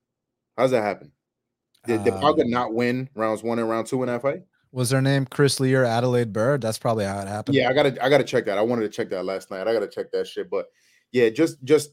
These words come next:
Speaker 1: insane to me. But, you know, it is what it is. And, um,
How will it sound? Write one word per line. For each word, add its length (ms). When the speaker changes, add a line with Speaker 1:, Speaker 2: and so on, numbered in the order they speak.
Speaker 1:
insane 400
to 60
me. 160
But, 380
you 100
know, 140
it 80
is 120
what 160
it 120
is. 300
And, 300
um, 300